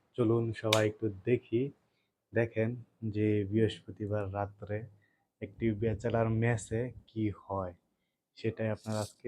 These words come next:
দেখবেন। দেখেন আমি কি করতাছি, কি করব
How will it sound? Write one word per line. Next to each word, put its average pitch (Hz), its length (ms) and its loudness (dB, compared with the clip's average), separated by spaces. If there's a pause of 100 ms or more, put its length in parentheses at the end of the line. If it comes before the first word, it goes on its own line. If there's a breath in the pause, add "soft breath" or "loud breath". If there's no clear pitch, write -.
(280)
দেখবেন। 95 380 -4 (420)
দেখেন 107 320 -2
আমি 107 200 -2
কি 110 180 -12
করতাছি, 110 440 -6 (240)
কি 117 80 -4 (160)
করব 95 220 -2